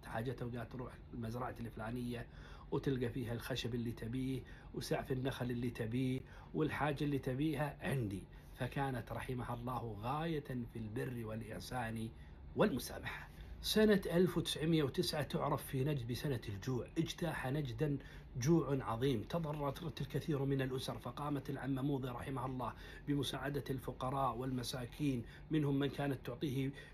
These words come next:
بشكل مستمر، ومنهم من كانت تعطيه مساعدات مقطوعة، فعرفت بأم المساكين. وبعدها بعشر سنوات، سنة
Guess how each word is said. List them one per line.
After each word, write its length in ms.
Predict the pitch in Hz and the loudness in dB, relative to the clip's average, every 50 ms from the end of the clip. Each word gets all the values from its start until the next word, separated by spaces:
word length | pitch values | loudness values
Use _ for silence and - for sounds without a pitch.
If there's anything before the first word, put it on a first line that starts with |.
| - - | -4 -2
بشكل 460 | 139 127 - 156 - - 143 139 139 | 0 2 2 2 0 2 2 4 4
مستمر، 500 | 139 139 135 - - 139 131 143 139 127 | 4 4 2 2 -2 0 4 4 4 4
ومنهم 380 | 127 135 151 143 139 139 143 139 | 2 0 2 2 2 4 4 4
من 100 | 135 123 | 2 2
كانت 340 | - 151 147 143 135 - | 0 0 0 0 -2 -2
تعطيه 260 | - 120 - - 160 131 | -6 -6 -2 0 0 2
مساعدات 600 | 135 139 - - 139 123 117 135 143 135 127 - 147 139 139 - - - - - - - | 2 0 2 0 -2 -2 -2 -2 -2 -2 -2 -2 -2 -4 -4 -6 -12 -14 -16 -6 2 6
مقطوعة، 560 | 135 147 143 - - - 175 156 127 120 120 | 6 6 6 4 0 2 2 2 4 2 -2
فعرفت 600 | - - 127 - - 160 156 135 - 131 117 - | -2 0 0 4 4 4 4 4 0 -2 -2 0
بأم 300 | 113 120 123 147 156 135 | 0 2 4 4 4 4
المساكين. 680 | 123 110 107 104 - - 98 92 - - 127 117 104 95 - - - - - - | 4 2 0 -2 -2 -4 -6 -6 0 2 4 4 4 2 -4 -10 -14 -14 -6 0
وبعدها 460 | 147 147 151 175 151 151 160 151 151 | 2 6 6 6 6 6 4 4 2
بعشر 300 | 147 147 147 147 151 151 | 2 2 0 2 2 0
سنوات، 420 | 139 - - 143 151 151 143 127 - | 0 2 2 2 2 2 2 0 0
سنة 180 | 147 143 131 | -2 -2 -2